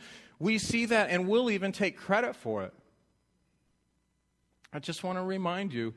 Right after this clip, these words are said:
um, I've found a really good mechanic, by the way,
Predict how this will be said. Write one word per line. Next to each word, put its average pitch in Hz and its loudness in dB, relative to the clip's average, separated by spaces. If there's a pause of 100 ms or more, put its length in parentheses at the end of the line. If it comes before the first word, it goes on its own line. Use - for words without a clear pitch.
(520)
um, 135 -2 (640)
I've 151 -4
found 147 -2
a - -4
really 123 0
good 113 -2
mechanic, 101 -10 (720)
by 104 -6
the 98 -6
way, 90 -10